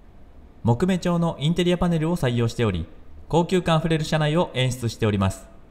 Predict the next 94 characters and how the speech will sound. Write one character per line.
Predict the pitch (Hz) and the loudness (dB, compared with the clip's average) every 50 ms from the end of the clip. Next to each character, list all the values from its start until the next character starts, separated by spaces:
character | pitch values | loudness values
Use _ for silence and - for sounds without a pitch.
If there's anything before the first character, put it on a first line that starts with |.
| - - - - - - - | -20 -20 -20 -20 -18 -8 -2
後 | 147 156 180 | 0 0 0
部 | 180 190 | 2 2
座 | 175 196 | 2 2
席 | 170 165 - 165 | 2 2 0 0
に | 165 165 - | 0 0 0
関 | 151 143 135 | 2 2 2
し | 123 - | 2 2
て | 113 | 0
は、 | 95 87 87 - - - - - - - - - - | 0 0 0 -4 -8 -12 -16 -18 -18 -20 -20 -10 -6
セ | - 110 | -4 0
カ | - 175 | 0 2
ン | 175 | 2
ド | 165 165 | 2 2
シ | 175 170 | 0 -2
ー | 156 | -2
ト | 139 131 | -2 0
に | 120 | 0
は | 113 120 135 - - - - - | 2 2 0 -2 -4 -10 -4 -2
エ | 107 | -2
グ | 107 131 | 0 0
ゼ | 147 170 | 0 -2
ク | 160 - | -2 -2
テ | 170 | -2
ィ | 160 | 0
ブ | 160 156 | 0 0
パ | - - 120 | 2 2 2
ワ | 127 139 143 | 4 2 2
ー | 139 | 0
シ | - 135 | -2 -6
ー | 113 | -6
ト、 | - - 80 - - - - - - - - - - | -6 -6 -6 -8 -10 -14 -18 -20 -20 -20 -20 -20 -6
三 | - - 135 160 | -2 0 2 2
列 | 165 160 - 151 | 2 0 0 0
目 | 151 | 0
に | 135 117 | 2 2
は | 92 85 85 110 - - - - - | 2 2 0 -4 -8 -12 -18 -8 -4
リ | 101 107 | 0 2
ラ | 143 156 | 2 2
ッ | - | 2
ク | - - | 0 -4
ス | - 160 151 | -6 -6 -4
キ | - - | -2 -2
ャ | 139 | 0
プ | - - | 0 2
テ | 165 160 | 2 0
ン | 147 | 0
シ | - 147 135 | 0 -2 -4
ー | |
ト、 | 90 80 - - - - - - - - - - - - | -4 -6 -8 -8 -10 -16 -20 -20 -20 -20 -20 -18 -8 -2
四 | 104 - 151 160 | 0 2 2 2
列 | 165 160 160 | 2 0 0
目 | 160 151 | 0 0
に | 135 113 92 | 2 0 0
は | 82 113 120 117 | 0 -2 -4 -2
ベ | 107 117 | 0 2
ン | 160 180 | 2 2
チ | - 170 | 0 -2
シ | 165 - 175 | -4 -4 -4
ー | 156 | -2
ト | - 160 | 0 0
を | 180 170 | 0 0
採 | - 123 113 110 | 0 0 2 2
用 | 107 104 | 2 0
し、 | - - 98 92 - - - - - - - - - - - - - - | 0 -2 -4 -6 -8 -12 -18 -20 -20 -20 -20 -20 -20 -20 -20 -20 -20 -6
そ | - - 131 | -2 0 0
れ | 147 | 2
ぞ | 131 120 | 2 2
れ | 95 92 101 - - - - | 2 0 0 -4 -8 -16 -14
シ | - - 170 175 | -8 -4 -2 -2
ー | 156 | 0
ト | 143 139 | 0 0
の | 123 120 | 0 0
シ | - 123 117 | 0 2 2
ワ | 113 113 | 2 2
な | 110 101 | 2 0
ど | 90 85 - - - - - - | 0 -2 -4 -8 -14 -20 -8 -2
目 | 101 113 | 0 2
立 | 143 160 160 - | 2 2 2 -2
つ | - | -2
使 | 127 | 0
用 | 123 117 | 0 0
感 | 120 - 101 92 | 2 2 0 2
は | 92 | 2
な | 95 98 95 | 0 0 -2
く、 | - - - - - - - - - - - - - - - | -4 -8 -18 -20 -20 -20 -20 -20 -20 -20 -20 -20 -20 -6 -2
セ | - 117 | 0 2
カ | 175 180 | 2 2
ン | 180 | 2
ド | 170 | 2
シ | 165 170 165 | 0 -2 -2
ー | 143 | -2
ト | 135 | 0
に | 120 107 | 0 0
は | 87 82 95 - | 0 -2 -4 -6